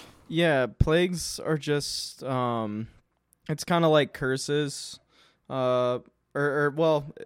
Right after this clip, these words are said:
it's, it's a cast when drawn, uh, card that gets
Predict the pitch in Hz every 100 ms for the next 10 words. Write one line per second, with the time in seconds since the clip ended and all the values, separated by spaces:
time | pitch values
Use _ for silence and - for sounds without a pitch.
0 | _ - - 147 - - - 143 - 143
1 | - - 180 180 - 151 120 117 113 120
2 | 120 127 - 120 120 117 117 - 127 127
3 | 131 127 131 120 -